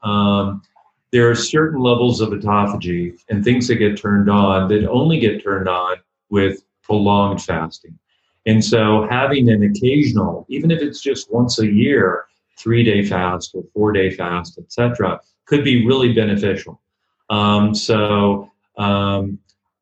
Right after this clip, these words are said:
I'm a total advocate of the overnight fasting and having,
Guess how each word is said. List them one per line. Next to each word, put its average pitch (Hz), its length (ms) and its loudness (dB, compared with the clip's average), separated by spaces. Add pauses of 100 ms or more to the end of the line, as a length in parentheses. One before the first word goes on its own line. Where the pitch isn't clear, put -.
I'm 156 220 0
a - 200 -2
total 160 380 2
advocate 107 600 0
of 107 140 -2
the 104 140 2
overnight 104 440 2
fasting 98 880 -6
and 90 320 -6 (180)
having, 104 600 0